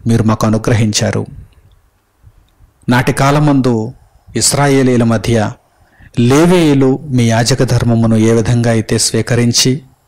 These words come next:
మీ కొరకు బ్రతికారో, మేమును తండ్రి అంతకంటే ఉన్నతమైనటువంటి సువార్త విషయమైన యాజక ధర్మమును పొంది ఉన్నాము గనక, ఏమాత్రము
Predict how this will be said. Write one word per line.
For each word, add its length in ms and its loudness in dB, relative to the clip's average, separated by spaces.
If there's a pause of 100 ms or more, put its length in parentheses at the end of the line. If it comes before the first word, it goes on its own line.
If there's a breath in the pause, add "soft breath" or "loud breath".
(120)
మీ 140 2
కొరకు 560 -2 (720 loud breath)
బ్రతికారో, 580 -2 (1080)
మేమును 400 2
తండ్రి 500 -2 (400)
అంతకంటే 540 -2
ఉన్నతమైనటువంటి 1300 0 (100)
సువార్త 600 0
విషయమైన 640 0
యాజక 440 0
ధర్మమును 540 0
పొంది 360 0
ఉన్నాము 300 -2
గనక, 260 -4 (1000 soft breath)
ఏమాత్రము 760 2